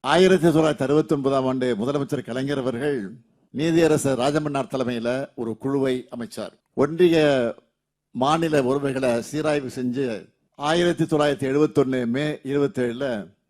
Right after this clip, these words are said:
ராஜமன்னார் குழு தனது வரலாற்று சிறப்புமிக்க அறிக்கையை தமிழ்நாடு அரசிடம் அளிச்சது. அந்த அறிக்கையை அடிப்படையா வச்சு, ஆயிரத்தி தொள்ளாயிரத்தி எழுபத்தி நாலு ஏப்ரல் பதினான்காம் நாள் மாநில சுயாட்சி தீர்மானத்தை தமிழ்நாடு சட்டமன்றத்துல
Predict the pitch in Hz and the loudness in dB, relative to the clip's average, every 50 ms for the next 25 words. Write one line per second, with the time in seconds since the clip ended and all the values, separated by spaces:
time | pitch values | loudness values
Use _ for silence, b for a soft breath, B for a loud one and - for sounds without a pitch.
0 | _ _ _ _ _ _ _ _ _ _ _ _ _ _ _ _ _ _ _ _ | _ _ _ _ _ _ _ _ _ _ _ _ _ _ _ _ _ _ _ _
1 | _ _ _ _ _ _ 120 135 156 160 165 160 156 151 143 139 135 - - 139 | _ _ _ _ _ _ -2 0 2 2 2 0 2 0 0 -2 -2 -2 -2 -2
2 | 143 147 - 139 127 127 123 120 123 117 110 107 92 104 117 127 143 147 151 - | -2 -2 -2 -4 -4 -4 -2 -2 -2 -2 -2 -4 -6 -8 -6 -2 0 0 0 0
3 | - 147 131 - 135 135 - 123 120 131 127 - - 151 143 117 120 135 - - | -2 -4 -4 -2 -4 -6 -6 -6 -6 -6 -6 -6 -6 -4 -4 -4 -4 -6 -6 -4
4 | 131 135 139 143 - - 120 127 135 139 139 135 123 117 117 113 - 120 101 123 | -4 -4 -4 -4 -6 -8 -8 -6 -4 -4 -4 -4 -4 -4 -6 -6 -8 -8 -8 -8
5 | 131 - - 127 120 101 - 113 101 85 - - _ _ _ - 135 139 131 127 | -10 -10 -12 -12 -12 -8 -8 -10 -10 -10 -14 -16 _ _ _ -6 -6 -2 0 0
6 | 127 135 156 139 - 165 151 147 139 139 131 117 104 98 - - 113 131 143 104 | 0 0 -2 -2 -2 -2 -2 0 0 0 0 -2 -4 -6 -10 -10 -8 -8 -8 -6
7 | - 139 131 123 117 117 104 - 143 147 135 120 104 95 87 - _ _ _ _ | -4 -4 -2 -2 -2 -4 -8 -8 -8 -6 -6 -6 -6 -8 -14 -20 _ _ _ _
8 | _ _ _ _ _ - 135 160 170 175 170 170 - 151 147 - 151 143 147 147 | _ _ _ _ _ -4 -2 -2 0 0 0 -2 -2 -4 -2 0 0 2 2 0
9 | 135 - - 131 135 139 151 147 - 147 135 123 117 123 139 143 - 147 131 120 | -2 -2 -4 -4 0 -2 -2 -2 -2 -6 -6 -4 -4 -4 -4 -4 -4 -6 -6 -6
10 | - - 131 135 131 139 135 135 123 123 117 113 113 123 135 131 120 98 87 _ | -6 -6 -4 -4 -4 -4 -4 -4 -4 -4 -4 -4 -4 -4 -6 -8 -10 -12 -16 _
11 | _ _ _ _ 107 120 143 160 170 175 170 - - 156 147 139 123 131 - 139 | _ _ _ _ -8 -6 -4 -2 0 0 0 0 0 -2 -2 -2 -4 -6 -6 -4
12 | 139 135 139 135 131 123 110 - 147 147 131 120 - 123 127 143 147 147 139 123 | -6 -4 -4 -6 -6 -6 -4 -4 -2 -2 -2 -4 -6 -10 -8 -8 -8 -8 -10 -10
13 | - 117 - 147 135 131 127 117 104 - 135 120 117 117 110 101 | -12 -14 -12 -10 -8 -8 -8 -10 -10 -12 -10 -8 -8 -8 -8 -10